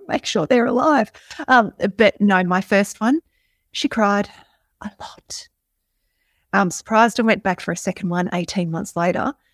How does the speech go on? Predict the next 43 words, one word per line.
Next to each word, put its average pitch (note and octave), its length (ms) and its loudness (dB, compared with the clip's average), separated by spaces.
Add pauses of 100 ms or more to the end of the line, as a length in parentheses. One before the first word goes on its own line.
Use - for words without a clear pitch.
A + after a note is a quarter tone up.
(200)
but G3 300 -2
she C4+ 200 0
didn't A#3+ 240 2
cry. - 380 -2 (260)
So, F#3 340 2
you G3+ 100 0
know, E3 160 4
it F3 120 0
was F3+ 180 -4
one G#3 140 2
of F#3+ 60 2
those F3 280 -4
ones F3+ 500 -4
where - 160 -2
you're E3 180 -6
like, - 240 -12
"Geez, - 540 -4
you F#3+ 80 0
know, F3+ 100 -2
I'm F3 120 0
glad G3 240 0
I G3 40 2
had F3+ 220 -2
the F3 60 -6
one F3 180 -2
who F3 140 -2
cried E3 400 -6
first - 760 -2
because F#3 240 -2
I A3+ 60 0
think - 220 -8
it - 100 -6
prepared F3 560 -4
me E3+ 140 -4
in E3+ 60 -6
how F3+ 160 -2
much F3+ 260 -4
I E3+ 100 -2
<laughs> F3+ 60 -2
appreciated - 720 -4
the D#4+ 100 -2
second - 460 -6
one." A3 260 2